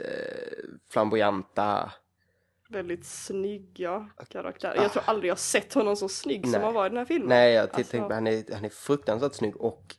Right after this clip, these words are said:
Speaker 1: han är inte lika dålig som han brukar vara.
Speaker 2: Nej, också det. Du, jag vet, du är inte ett, tycker inte så mycket om honom
Speaker 1: Nej.
Speaker 2: alls, väl?
Speaker 1: Nej, jag
Speaker 2: Eh.
Speaker 1: gör inte det. Jag tror mycket jag tyckte om det här var att han är så inte ständigt förvirrad ut som man gör i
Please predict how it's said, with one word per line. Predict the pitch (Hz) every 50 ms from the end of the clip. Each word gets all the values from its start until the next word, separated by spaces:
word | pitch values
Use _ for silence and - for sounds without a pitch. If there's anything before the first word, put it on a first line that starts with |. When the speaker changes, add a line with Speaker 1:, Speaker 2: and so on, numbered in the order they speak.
| _ _
Speaker 1:
han | - - - - 117 123 135
är | 147
inte | 180 233 311 302 - - 330
lika | 330 403 392 392 - 415
dålig | 392 392 403 440 494 480 494 480 -
som | - 453
han | 494 480 480 -
brukar | 440 - 466
vara. | 494 494 523 539 - _ _ _ _ - - - 370 480
Speaker 2:
Nej, | 640 659 640 - _ _ _ _ _ - 554 554
också | - - - - 466 466 539 587
det. | 466 269 220 - - - - _ _ -
Du, | 294 294 269 277
jag | 302 302
vet, | 311 339 285 277 - 240 233 254
du | 294 285
är | 262
inte | 294 294 339 349 - - 254
ett, | 269 269 _ - - - - - - - _ _
tycker | - 285 269 - 294
inte | 311 - -
så | - 277
mycket | 277 285 -
om | 320 269
honom | 254 269 285 285 202 - - -
Speaker 1:
Nej. | 131 135 143 147 147
Speaker 2:
alls, | 151 165 - - - - -
väl? | - 180 165 165 - 98 -
Speaker 1:
Nej, | 123 123 127 131 139 143
jag | 143 143
Speaker 2:
Eh. | 151
Speaker 1:
gör | 143 127 127
inte | 131 - -
det. | 113 107 - -
Jag | 123 143 151 -
tror | - - 196 165 139 123 - 156
mycket | 170 180 - -
jag | 113 110 107 -
tyckte | - 110 - 117
om | 107 101
det | 104
här | 101 101
var | 104 101
att | - -
han | 110 120 123
är | 117
så | 117 - - - 135 110 110 104
inte | 131 139 135 - 110
ständigt | 95 - - - - - 113 110 113 110 107 107 101 -
förvirrad | - 127 123 139 131 110 98 131 160 165 -
ut | - -
som | - 107
man | 101 101
gör | 98 101 101 101
i | 98